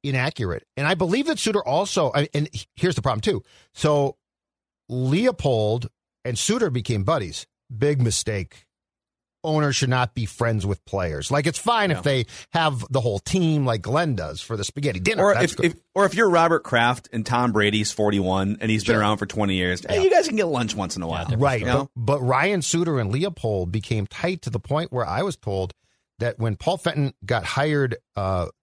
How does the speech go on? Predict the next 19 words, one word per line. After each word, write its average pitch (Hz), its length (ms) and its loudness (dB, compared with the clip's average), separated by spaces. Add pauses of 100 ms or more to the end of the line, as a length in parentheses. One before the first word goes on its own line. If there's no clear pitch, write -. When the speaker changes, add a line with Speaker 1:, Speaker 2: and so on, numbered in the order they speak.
(240)
Speaker 1:
by 135 180 0
the 139 100 0
Wild 131 340 0
after 104 180 -6
being 110 180 0
the 107 80 0
assistant 120 400 -4
G 117 200 -2
M 104 120 0
in 95 80 0
Nashville, 117 540 -4
it 120 80 -6
was 113 180 -2
Ryan 120 300 -2
Suter 156 260 -2
who 98 100 -2
played 120 260 -2
a 104 40 -2
big 98 180 -2